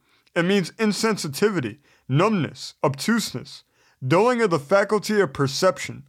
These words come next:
or deadness. We must ask ourselves the questions. What caused them to experience blindness of this magnitude,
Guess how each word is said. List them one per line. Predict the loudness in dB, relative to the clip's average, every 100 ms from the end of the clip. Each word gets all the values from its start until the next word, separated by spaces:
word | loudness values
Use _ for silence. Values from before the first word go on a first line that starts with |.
| _
or | 0 2
deadness. | 2 2 2 -4 -8 -20 _ _ _ _ _ -2
We | 2
must | 4 2 0
ask | 0 2 2
ourselves | 2 4 2 2
the | -4
questions. | 0 0 0 -4 -14 -18 -20 _ _ _ 0
What | 2 2
caused | 2 2 2 0
them | -2 0
to | 0
experience | 0 -2 0 2 4 2 -2
blindness | 2 2 2 0 -4 -8 0
of | 2 2
this | 0 0
magnitude, | 2 2 2 -2 -4 -8 -10